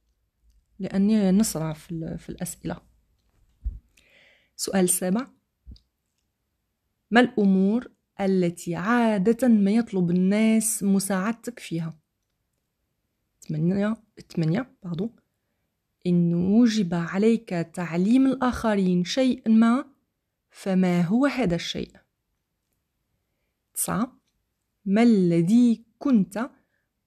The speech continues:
أو ما زلت تأسف لعدم قيامك به بالشكل الأمثل؟ عشرة، تخيل أنك الآن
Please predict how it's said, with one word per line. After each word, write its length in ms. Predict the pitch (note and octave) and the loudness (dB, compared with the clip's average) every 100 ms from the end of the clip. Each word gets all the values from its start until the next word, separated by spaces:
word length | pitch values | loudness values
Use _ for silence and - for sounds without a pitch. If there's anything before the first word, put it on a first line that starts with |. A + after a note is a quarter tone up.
| - | -4
أو 180 | G#3 G3+ | 0 2
ما 220 | F#3 F3+ | 2 2
زلت 320 | F3 A#3+ - | 4 2 2
تأسف 760 | F#3+ - - - - - - _ _ _ - | -4 -8 -8 -12 -12 -16 -20 _ _ _ -4
لعدم 680 | F#3 A#3+ A#3 G3 A#3 A#3+ - _ _ | 0 2 2 4 4 2 -2 _ _
قيامك 560 | G3 G3 G3 F#3+ F#3 E3+ | -2 2 4 4 2 -4
به 380 | D#3+ D3+ C4 - - - | -4 -4 -6 -6 -14 -16
بالشكل 760 | F3+ F3+ - - C#4 C#4+ D4 - | -10 -8 -4 -4 -2 -4 -6 -2
الأمثل؟ 580 | B3+ - D#3+ D#3 B3 E4+ - - - - _ _ _ _ _ _ _ _ _ _ _ _ _ _ _ _ _ _ _ - _ _ _ _ _ _ _ _ - | -2 -2 -4 -6 -4 -6 -8 -12 -10 -10 _ _ _ _ _ _ _ _ _ _ _ _ _ _ _ _ _ _ _ -20 _ _ _ _ _ _ _ _ -10
عشرة، 420 | E3 - B3 - _ _ _ _ _ _ _ _ _ _ _ | -6 -2 -4 -4 _ _ _ _ _ _ _ _ _ _ _
تخيل 500 | - A#3+ F3 D#3+ A#3 - _ _ _ _ _ _ _ _ _ _ | -6 -2 0 0 -2 -4 _ _ _ _ _ _ _ _ _ _
أنك 320 | F#3+ F#3 F3+ F3 | 0 2 0 -4
الآن 400 | - E3 G#3+ | -8 -2 -2